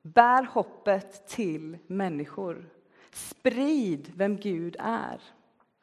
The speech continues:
Vad handlar första advent om? Första advent handlar om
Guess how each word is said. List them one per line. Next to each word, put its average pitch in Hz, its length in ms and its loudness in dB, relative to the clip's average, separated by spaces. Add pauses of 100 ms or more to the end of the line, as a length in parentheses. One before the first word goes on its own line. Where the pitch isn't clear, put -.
(2500)
Vad 196 200 4
handlar 147 960 0
första - 540 -6
advent 151 540 -6
om? 147 320 -8 (2000)
Första 240 460 2
advent 202 640 2
handlar 175 500 0
om 143 380 -4